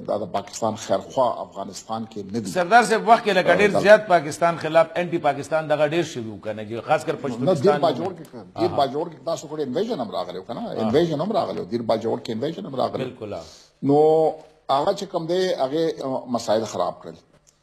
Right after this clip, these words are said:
Speaker 1: بیا چې سردار داود صاحب دوباره، اه، دغه شو، رئیس جمهور شو، نو بیا په پاکستان کې هغه سبوتاژ شروع شو، هغه، اه، دغه وخت هلته لاړل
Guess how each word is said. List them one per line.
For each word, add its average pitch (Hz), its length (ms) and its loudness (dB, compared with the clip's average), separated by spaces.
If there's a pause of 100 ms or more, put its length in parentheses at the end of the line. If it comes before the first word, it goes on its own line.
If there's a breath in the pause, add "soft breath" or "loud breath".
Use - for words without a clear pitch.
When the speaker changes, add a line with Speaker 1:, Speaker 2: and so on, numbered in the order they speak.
(260)
Speaker 1:
بیا 277 180 0
چې - 80 -10
سردار 196 380 -2
داود 190 260 -4
صاحب 214 220 -10
دوباره، 123 280 -2
اه، 147 840 -6
دغه 127 280 -10
شو، 143 560 -4
رئیس 135 180 -2
جمهور 131 360 0
شو، 120 420 -2
نو 110 460 0 (540)
بیا - 320 4
په 160 80 -2
پاکستان 160 560 -4
کې 156 40 -10
هغه 156 220 -2
سبوتاژ 151 540 -4
شروع 147 240 -2
شو، 147 160 -6
هغه، 135 280 2
اه، 120 800 0
دغه 120 260 0
وخت 131 260 2
هلته 123 180 -4
لاړل 123 340 0